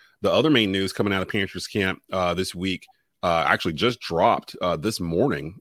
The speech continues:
Uh, Darren Gant reporting Anish Shroff named new Panthers play-by-play announcer. Uh, if that name sounds familiar, he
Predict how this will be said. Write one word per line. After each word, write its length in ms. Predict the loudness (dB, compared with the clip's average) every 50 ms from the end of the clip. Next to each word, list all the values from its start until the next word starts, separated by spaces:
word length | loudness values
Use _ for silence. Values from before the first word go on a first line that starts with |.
| -6 -4
Uh, 200 | -4 -2 -2 -2
Darren 320 | -2 -2 -2 -2 -2 -2
Gant 300 | -2 0 0 0 -2 -6 _ -10
reporting 540 | -10 -10 -6 -4 -4 -2 -2 -4 -6 -8 -10 _ _ _ _ _ _ -4
Anish 300 | -2 0 2 2 0 0
Shroff 540 | -2 -4 -4 -2 0 2 4 4 2 0 -2
named 260 | -4 -2 -2 -2 0
new 140 | -2 -2 -2
Panthers 360 | -4 -4 -6 -4 -4 -6 -8
play-by-play 560 | -6 -4 -2 0 0 0 0 0 -2 -4 -4 -2
announcer. 560 | -4 -4 -6 -6 -8 -6 -6 -6 -6 -6 -6 _ _ _ _ _ _
Uh, 140 | -4 -2 -2
if 60 | 0 0
that 160 | 0 0 0
name 200 | 0 -2 -2 -2
sounds 340 | -2 -4 -4 -4 -4 -6 -8
familiar, 520 | -8 -6 -4 -2 0 2 2 2 0 -2
he 200 | -4 -6 -8